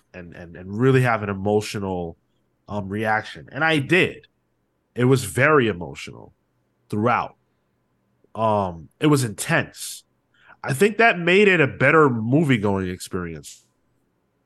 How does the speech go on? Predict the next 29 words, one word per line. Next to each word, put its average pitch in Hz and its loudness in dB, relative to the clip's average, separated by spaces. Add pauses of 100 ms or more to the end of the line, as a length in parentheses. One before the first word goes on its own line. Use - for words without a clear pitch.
(720)
because 135 2
there 139 6
was 131 4
so 156 2
much 147 2
at 110 0
play. 117 -2
It 85 -10
felt 180 2
like 170 4
I 170 4
was 143 4
doing 135 2
more 123 4
than 101 -4
watching 85 -8
a 64 -18
movie. 67 -18 (580)
And - -8
I 127 -4
never 175 4
really 190 6
had 143 4
that 101 -2
feeling 151 0
before. - -16
It - -14
was 110 -10
unique. 135 -6